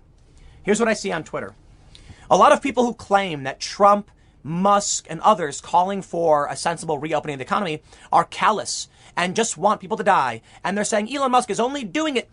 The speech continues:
because he's worried about his stock price. Trump is only doing it because the economy is tanking. For tribal reasons, they refuse to see what is right in front of them. New data is emerging. Old data is now being proven wrong,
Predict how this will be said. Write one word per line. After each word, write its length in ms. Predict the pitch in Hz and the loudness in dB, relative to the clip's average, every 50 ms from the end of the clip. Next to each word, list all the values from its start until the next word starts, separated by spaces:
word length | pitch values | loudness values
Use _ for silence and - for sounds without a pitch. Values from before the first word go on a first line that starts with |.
| _ _ _ _ | _ _ _ _
because 260 | - 254 - 254 233 | -6 0 2 2 2
he's 200 | - 262 254 156 | 2 -2 -6 -2
worried 180 | 147 202 240 240 | 2 2 4 4
about 140 | 226 - 240 | 4 2 0
his 80 | 240 | -2
stock 340 | - - 208 185 156 - _ | -2 -2 -2 -2 -2 -4 _
price. 260 | - 160 156 147 - | -6 -6 -6 -6 -4
Trump 240 | - - - 247 - | 0 0 0 0 0
is 100 | 254 - | 0 0
only 240 | 269 277 262 269 262 | 0 0 0 -4 -8
doing 280 | 196 156 262 277 262 247 | -6 -6 -6 -6 -6 -6
it 80 | 202 | -6
because 180 | 190 202 208 196 | -4 -4 -4 -2
the 80 | 190 | -2
economy 420 | 185 170 - - 185 196 196 196 202 | -2 -2 -2 -4 -4 -2 -4 -4 -4
is 140 | 185 - - | -6 -8 -8
tanking. 380 | - 190 170 156 - 113 104 - - - | -6 -6 -6 -6 -8 -12 -14 -16 -20 -6
For 180 | - - 214 208 | -2 0 0 0
tribal 720 | - - - - - 226 226 262 247 190 269 269 254 226 | 0 -4 -8 -2 2 4 4 4 2 0 -4 -6 -6 -6
reasons, 640 | 196 208 277 294 262 180 180 120 98 95 - - - - - - - - | -6 -4 -2 -2 -2 -2 -4 -6 -8 -10 -14 -14 -14 -16 -20 -20 -20 -10
they 100 | - 151 | -6 -4
refuse 560 | 175 175 165 - - - 196 226 233 240 226 - | -4 -4 -4 -6 -6 -2 -2 0 0 -2 -4 -4
to 100 | 226 208 | -6 -6
see 260 | - - 196 190 190 | -4 -4 -4 -4 -6
what 160 | 165 170 180 | -6 -6 -6
is 100 | 147 135 | -6 -2
right 180 | 123 139 147 127 | -2 -2 -2 -2
in 80 | 127 | -4
front 180 | - 123 123 120 | -8 -8 -8 -8
of 80 | 113 | -8
them. 200 | 113 98 82 - - - _ - - - - - | -10 -12 -14 -16 -20 -20 _ -20 -20 -20 -16 -10
New 240 | - 123 147 175 170 | -6 -4 -2 -2 0
data 300 | - 175 170 175 175 143 | 0 0 0 0 -2 -4
is 120 | 156 147 | -4 -4
emerging. 440 | 160 143 139 135 131 120 120 98 110 - - - - - - | -6 -4 -6 -6 -6 -8 -12 -14 -16 -18 -20 -20 -20 -12 -4
Old 320 | - 143 165 185 196 165 131 | -2 0 0 0 0 -2 0
data 260 | 175 156 160 156 156 | -2 0 0 0 -2
is 120 | 139 135 127 | -4 -4 -4
now 160 | 147 143 147 | -4 -4 -4
being 220 | 143 151 147 143 | -4 -6 -8 -8
proven 320 | 127 - - 135 131 131 123 | -10 -10 -10 -10 -8 -8 -6
wrong, 300 | 120 123 117 107 107 | -6 -6 -6 -6 -8